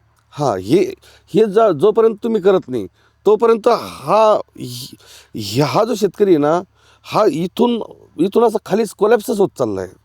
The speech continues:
संपतच चाललाय. त्याला वरती निघ-, निघताच येत नाहीये. तर बाजारभाव जे मा-, भेटत नाहीये, आज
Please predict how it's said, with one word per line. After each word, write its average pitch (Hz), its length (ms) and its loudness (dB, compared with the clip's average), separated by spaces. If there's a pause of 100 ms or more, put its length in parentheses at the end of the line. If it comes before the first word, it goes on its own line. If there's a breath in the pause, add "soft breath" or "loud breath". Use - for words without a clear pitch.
संपतच 196 440 0
चाललाय. 98 300 -4 (580)
त्याला 208 160 2
वरती 190 400 2
निघ-, 226 320 -4
निघताच 196 420 2
येत 190 180 -2
नाहीये. 113 220 -6 (440 soft breath)
तर 233 400 0
बाजारभाव 156 1300 2 (100)
जे 160 180 0
मा-, 120 440 2
भेटत 104 500 -2
नाहीये, 113 340 0
आज 110 240 0